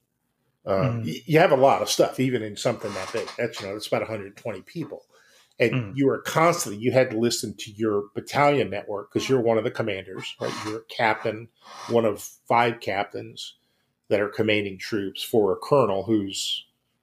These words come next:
Speaker 1: got an operations team that's talking to everybody. So you're listening and talking on that channel as the commander, but your radios are also listening to your platoon channels and your brigade c-, channel, one above your boss.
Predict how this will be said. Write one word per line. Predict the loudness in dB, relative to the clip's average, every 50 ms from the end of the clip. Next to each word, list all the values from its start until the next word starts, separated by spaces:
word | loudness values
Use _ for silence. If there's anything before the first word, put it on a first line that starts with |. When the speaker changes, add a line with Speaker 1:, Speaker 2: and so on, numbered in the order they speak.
| _
Speaker 1:
got | 2 4 4 4
an | 4
operations | 4 2 2 2 2 2 2 2 0 0 -4 -4 -6 -6
team | -4 -4 -6 -6 -6 -8
that's | -10 -10 -10 -10 -12 -10
talking | -2 -2 -2 -2 -2 -6 -8 -6
to | -6
everybody. | -8 -8 -10 -12 -10 -12 -10 -10 -14 -16 -18 _ _ _ _ _ _ _ _ _ _ _ _ _ _ _ -20 -20 -8 0
So | 2 2
you're | 4 6 6 4 6
listening | 6 4 4 4 4 2 2 4 2 0
and | 0
talking | 2 2 2 2 2 0 -4 -4
on | -4 -4
that | -2 -2 -4 -4 -4
channel | -6 -6 -6 -6 -8
as | -10 -12 -12
the | -14
commander, | -12 -6 -4 -2 -2 -2 -2 -4 -6 -8 -8 -12 _ _ _ _ _ _ _ _
but | 0 0 0 0
your | 0 0 0
radios | 2 4 6 6 6 6 4 4 2 2 2
are | 2 4 4
also | 4 4 4 2 0 2
listening | 2 2 0 0 0 -2 -2 -2 -4 -6 -8
to | -10 -12 -8
your | -8 -8
platoon | -8 -8 -18 -16 -12 -4 0 0 2 2 0
channels | -2 -4 -4 -4 -4 -4 -6 -6 -8 -10 -12 -12 -14 _ _ _ _ _ _ _ _ _ 0
and | 0 0 0 0
your | -2 -4
brigade | -4 -4 -2 2 4 4 4 2 -4
c-, | -12 -14 -12
channel, | -4 0 2 2 2 2 0
one | 2 2 4 4
above | 4 4 4 2 2 2
your | -2 -4
boss. | -4 -4 -6 -6 -8 -8 -14 -14 -14